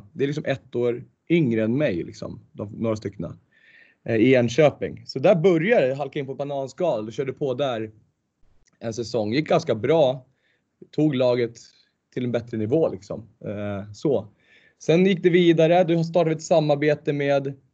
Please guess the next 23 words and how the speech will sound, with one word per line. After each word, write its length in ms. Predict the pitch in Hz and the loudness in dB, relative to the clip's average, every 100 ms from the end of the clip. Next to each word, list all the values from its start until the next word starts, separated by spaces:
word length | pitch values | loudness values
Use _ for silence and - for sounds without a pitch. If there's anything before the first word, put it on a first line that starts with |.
| _ _ _ _ _ | _ _ _ _ _
så 120 | - | -4
jag, 100 | 147 | 0
eller 200 | 147 151 | 2 2
jag 40 | 160 | 2
hade 260 | 165 165 | 2 2
nittioåtta, 1000 | 156 147 - 139 127 127 _ - 127 - | 0 -2 -4 -4 -4 -6 _ -8 -8 -6
nittiosju, 640 | 127 123 123 131 110 104 101 - _ | -6 -6 -4 -2 0 -2 -6 -12 _
ja, 80 | - | -8
men 120 | 110 | -6
ett 100 | 101 | -4
år 280 | 107 104 101 | -2 -2 -2
eller 120 | 101 | -2
ett 80 | 101 | -4
och 60 | - | -6
ett 60 | |
halvt, 280 | 120 101 90 | -6 -6 -6
vad 100 | 95 | -4
det 40 | 95 | -4
var, 100 | 90 | -4
kan 140 | 110 | -4
det 60 | 101 | -4
ha 80 | |
varit. 260 | 90 - - | -4 -8 -20